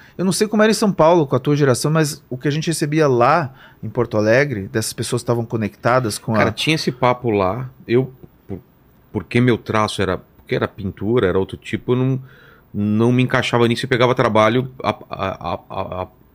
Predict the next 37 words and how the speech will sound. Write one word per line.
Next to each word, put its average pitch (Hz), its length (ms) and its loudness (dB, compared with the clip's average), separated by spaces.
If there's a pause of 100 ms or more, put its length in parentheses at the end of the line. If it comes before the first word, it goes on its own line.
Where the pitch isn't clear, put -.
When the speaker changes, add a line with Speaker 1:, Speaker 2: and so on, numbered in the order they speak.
Speaker 2:
mesmo 110 300 0
não 120 120 4
sendo 120 240 0
assim, 127 160 -2
mas 101 200 0
eu 110 100 2
vi 98 200 -2
isso 120 160 0
aí. 110 180 2 (340)
"Cara, 104 180 0
o 98 40 0
que - 100 -16
tá 107 120 -2
vendendo 98 400 -2
agora 98 380 -2
é - 20 -2
tal 107 240 -2
coisa", 107 440 2
Speaker 1:
É. 123 40 6
Speaker 2:
e 120 60 4
a 117 40 2
galera 110 280 2
tentava 110 360 0
emular 120 360 2
mesmo. 104 220 0
Speaker 1:
É, 247 180 2
e 220 60 4
eu, 190 160 2
e 180 120 0
Speaker 2:
Era, 104 160 0
foi 92 400 -6
o 98 60 -2
Madureira, 113 680 0
foi - 200 -4
uma 98 180 -4
época 98 260 -6
do 90 420 -6